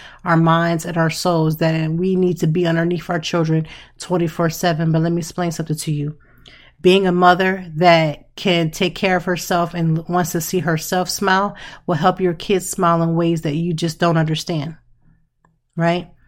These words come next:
So let's start becoming as healthier versions of ourselves in our mind and our body and our souls by taking care of us. Happy Mother's Day to every amazing mother. And for the mothers that walked away,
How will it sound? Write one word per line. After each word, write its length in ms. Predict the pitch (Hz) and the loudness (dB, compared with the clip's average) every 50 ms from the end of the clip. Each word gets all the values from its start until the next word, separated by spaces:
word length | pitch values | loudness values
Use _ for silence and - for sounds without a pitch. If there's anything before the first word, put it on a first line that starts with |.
| _ - _ _ _ _ _ - _ | _ -20 _ _ _ _ _ -20 _
So 140 | - - 170 | -6 -2 -2
let's 120 | 180 175 | -2 0
start 220 | - 196 185 185 | 0 0 -2 0
becoming 540 | - 165 - - 175 170 165 165 160 160 160 _ _ - | -2 -6 -4 -2 -2 0 0 0 0 -2 -4 _ _ -10
as 200 | - 175 160 - | -8 -6 -6 -6
healthier 680 | - - 196 190 190 190 - 202 185 185 180 180 - - | -4 0 2 2 2 0 -4 -4 -2 0 -2 -2 -2 -6
versions 640 | 170 156 - 180 175 180 180 160 160 170 160 156 156 | -8 -4 0 4 4 4 4 2 0 0 0 0 -2
of 180 | - 175 170 156 | -2 -4 -2 -2
ourselves 480 | 156 156 151 - - 170 160 160 160 | 0 -2 -2 -4 -4 -4 -4 -2 0
in 80 | 165 156 | 0 0
our 200 | 151 147 147 147 | 2 2 0 0
mind 500 | 151 156 156 156 165 170 170 175 180 180 | 2 2 2 2 2 0 -2 -2 -4 -4
and 160 | - 170 165 | -4 -2 0
our 140 | 160 156 156 | 2 2 0
body 500 | 139 - 156 160 156 156 160 165 170 160 - - - - - - - | 0 0 2 2 2 2 0 0 -2 -4 -8 -16 -20 -20 -18 -10 -4
and 140 | 180 165 156 | 0 2 4
our 120 | 156 156 | 2 2
souls 540 | - - - - 170 165 156 151 151 156 147 | 0 -2 -2 0 2 2 2 2 0 -2 -4
by 140 | - 151 151 | -4 -4 -4
taking 380 | - - 175 160 160 185 185 | -4 -2 -4 -4 -2 -4 -6
care 260 | - - 185 170 165 | -4 -4 -4 -2 -2
of 160 | 156 156 151 160 | -2 -2 0 -2
us. 400 | 151 147 151 151 - - - - _ _ _ _ _ _ _ _ _ _ _ | -2 -2 -4 -8 -10 -14 -16 -18 _ _ _ _ _ _ _ _ _ _ _
Happy 320 | - 196 180 185 196 190 | 0 0 0 2 0 0
Mother's 460 | 165 175 170 165 165 156 160 160 156 | 2 2 2 2 2 2 -2 -4 -4
Day 240 | - - 165 156 156 | -4 -4 -2 -2 -2
to 260 | 156 - - 165 160 - _ _ - | -4 -6 -8 -8 -8 -10 _ _ -6
every 440 | 190 190 190 185 180 190 190 190 190 190 | -2 0 0 0 2 0 0 0 -2 -2
amazing 1000 | 180 175 165 165 160 165 165 165 170 170 170 175 175 165 175 175 170 175 170 160 | -2 0 2 4 4 4 4 2 2 2 2 0 0 0 -2 -2 -2 0 0 2
mother. 460 | 156 156 156 156 156 143 147 156 - - - - - - - - - - | 2 2 0 -2 -4 -4 -6 -6 -8 -12 -20 -20 -20 -20 -20 -16 -8 -4
And 140 | 170 165 | -4 -2
for 100 | - 180 | 0 0
the 140 | 156 151 156 | 0 2 4
mothers 460 | 156 160 165 175 175 180 185 180 165 | 4 6 4 4 4 2 0 -2 0
that 220 | - - - - 170 | 0 0 0 0 0
walked 340 | 180 170 165 160 156 - 170 | -2 -2 -2 -2 -2 -4 -4
away, 500 | 165 165 170 160 156 151 151 160 156 | -2 0 0 0 0 0 -2 -4 -8